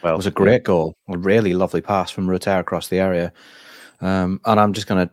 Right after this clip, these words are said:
Speaker 2: take the linesman's word on it 'cause I haven't seen an angle that, that suggests he was onside.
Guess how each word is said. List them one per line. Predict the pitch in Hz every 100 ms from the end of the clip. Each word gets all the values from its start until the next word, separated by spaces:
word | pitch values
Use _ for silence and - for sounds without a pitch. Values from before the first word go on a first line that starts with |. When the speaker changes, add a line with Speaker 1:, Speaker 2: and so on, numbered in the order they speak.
| _
Speaker 2:
take | - 98
the | 95
linesman's | 90 87 95 87 104
word | 95
on | 87
it | -
'cause | 92
I | 90
haven't | 90 82
seen | 98 92
an |
angle | 85 85 90 87 _ -
that, | 90 -
that | 104 - _
suggests | - 92 87 82 - - - -
he | 98
was | 95 92
onside. | 95 90 85 80